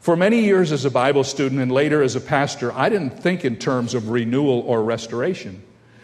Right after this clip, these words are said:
Instead, I believed God was going to destroy the earth, abandon his original design and plan, and start over by implementing a new plan in an unearthly heaven. Only in the past fifteen years have my eyes been opened to what Scripture has said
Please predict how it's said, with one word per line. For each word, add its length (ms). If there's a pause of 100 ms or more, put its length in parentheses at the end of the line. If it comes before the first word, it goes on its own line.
(160)
Instead, 640
I 180
believed 360
God 260
was 120
going 160
to 60
destroy 480
the 160
earth, 280
abandon 480
his 180
original 400
design 500
and 140
plan, 420 (380)
and 120
start 320
over 280
by 180
implementing 540
a 60
new 180
plan 520
in 120
an 120
unearthly 720
heaven. 420 (600)
Only 340
in 140
the 80
past 480
fifteen 440
years 300
have 140
my 280
eyes 280
been 260
opened 500
to 80
what 360
Scripture 720
has 160
said 560